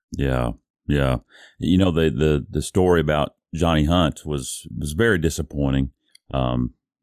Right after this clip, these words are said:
I always appreciated his, his sermons. Uh,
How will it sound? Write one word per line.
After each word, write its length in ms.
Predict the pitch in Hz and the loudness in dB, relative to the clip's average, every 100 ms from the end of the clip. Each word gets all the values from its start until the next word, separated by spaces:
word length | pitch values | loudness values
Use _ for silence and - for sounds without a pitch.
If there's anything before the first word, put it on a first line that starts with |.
| - | -6
I 100 | 67 | -2
always 420 | 76 90 87 76 | 0 2 2 0
appreciated 600 | 76 - 90 - 80 80 | -2 -2 -2 2 2 2
his, 340 | 73 65 - - | 0 -6 -8 -10
his 100 | 71 | -8
sermons. 720 | - 92 95 92 92 85 - 85 | -2 2 4 4 2 -2 -6 -6
Uh, 360 | 69 65 62 | -2 -2 -2